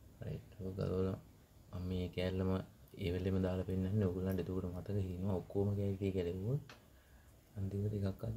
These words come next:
මතක හිටින්නේ නැහැ. රයිට්. මෙන්න මේ වගේ. රයිට්. ඊට පස්සේ මෙන්න මේ පැත්ත තමයි මේ පොරෝ තැල වගේ තියෙන පැත්ත තමයි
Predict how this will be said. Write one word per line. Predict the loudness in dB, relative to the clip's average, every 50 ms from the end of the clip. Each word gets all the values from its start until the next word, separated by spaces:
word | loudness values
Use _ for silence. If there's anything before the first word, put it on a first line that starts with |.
| -6 -8 -8
මතක | -6 -4 -4
හිටින්නේ | -2 -4 -4 -4 -6 -6 -6 -4
නැහැ. | -6 -8 -10 -12 -20 -20 -20 -20 -20 -20 -20 -20 -20 -20 -20 -20 -20 -20 -20 -20 -20 -20 -20 -20 -20 -20 -12 -6
රයිට්. | -2 -2 -2 -2 -4 -10 -18 -20 -20 -20 -20 -20 -20 -20 -20 -20 -20 -20 -20 -20 -20 _ -20 -20 -20 -20 -20 -20 -20 -18
මෙන්න | -10 -8 -6 -6 -6
මේ | -6 -8 -8 -10
වගේ. | -10 -10 -12 -14 -16 -18 -18 -20 -20 -20 -20 -20 -20 -20 -20 -20 -20 -20 -20 -20 -20 -20 -20 -20 -20 -20 -20 -20 -20 -20 -20 -20 -20 -20 -20 -20 -20 -20 -20 -20 -20 -20 -20 -16 -14
රයිට්. | -12 -10 -10 -10 -12 -12 -12 -10
ඊට | -10 -8 -6 -2
පස්සේ | -2 0 0 -2 -2 -6 -8 -8 -10 -10 -16 -20 -20 -20 -20 -20 -20 -20 -20 -20 -20 -20 -20 -20 -20 -20 -20 -20 -20 -20 -20 -20 -20 -20 -20 -20 -20 -20 -20 -20 -20 -20 -20 -20 -20 -20 -20 -20 -12 -6
මෙන්න | -2 0 2 4 6 6
මේ | 8 8 8 10 8 8 6 4 -2 -8 -16 -20 -20 -20 -20 -20 -20 -20 -20 -20 -20 -20 -20 -20 -20 _ -20 -20 -18 -12
පැත්ත | -6 -4 -2 -2 -2 -2
තමයි | -2 0 2 2 2 2 2 4
මේ | 4 4 4 2 0
පොරෝ | -2 0 0 2 4 4 4 2 2
තැල | 2 2 2 4 4 4
වගේ | 6 4 4 4
තියෙන | 4 2 2 2 2 2
පැත්ත | 0 0 0
තමයි | 0 -2 0 0 0 2 2 0 0